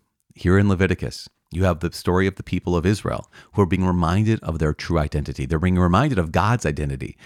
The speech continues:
And so God has to start somewhere. And so there are some things that might seem even unfair to us, where it's like, "Wait a second, why would this be the condition if, um, would this be the result, consequence,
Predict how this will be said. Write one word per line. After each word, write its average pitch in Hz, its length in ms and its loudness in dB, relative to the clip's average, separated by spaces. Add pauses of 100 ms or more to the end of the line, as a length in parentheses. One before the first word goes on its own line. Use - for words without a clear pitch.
(180)
And - 100 -4
so 98 120 2
God 95 200 2
has 104 160 2
to 101 60 -4
start - 300 -2
somewhere. 76 520 -2 (140)
And 98 140 0
so 104 120 4
there 98 160 4
are 95 40 2
some 180 240 0
things 95 240 0
that 80 80 0
might 90 240 0
seem 98 340 2
even 90 220 -2
unfair 107 460 0
to - 160 -6
us, - 280 -12 (220)
where 85 100 0
it's - 120 -2
like, 78 140 -2
"Wait 139 200 -2
a 139 40 2
second, 80 300 -4
why 113 320 2
would 156 220 2 (420)
this 135 220 0
be 95 160 2
the 82 100 0
condition 78 540 -2 (160)
if, - 280 -4 (220)
um, 82 420 -2 (420)
would 101 240 2
this 117 100 0
be 117 120 0
the 87 120 2
result, 87 420 0
consequence, 104 580 -2